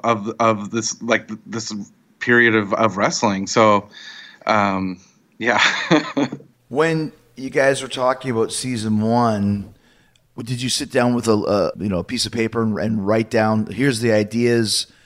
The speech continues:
Speaker 2: for the episodes"? Did you ha-, like, like, where are you getting ideas from to kind of focus on these,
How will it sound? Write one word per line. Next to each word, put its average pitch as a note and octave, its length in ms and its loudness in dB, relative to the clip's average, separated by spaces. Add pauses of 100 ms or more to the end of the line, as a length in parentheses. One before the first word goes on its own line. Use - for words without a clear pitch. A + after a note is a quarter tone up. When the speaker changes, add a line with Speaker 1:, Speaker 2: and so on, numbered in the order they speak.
(340)
Speaker 2:
for B2 400 2
the A2 180 -2
episodes"? B2+ 1040 2 (380)
Did A2+ 200 -4
you A2+ 100 2
ha-, A#2 180 0
like, A#2+ 160 0
like, A#2 320 -2
where A2 360 0
are - 20 6
you C3 140 4
getting A#2 240 4
ideas A2 480 2
from G2+ 360 0
to F2+ 200 -14
kind G2 240 -4
of F#2 100 -4
focus G#2+ 440 -2
on G2+ 160 0
these, F#2+ 440 -4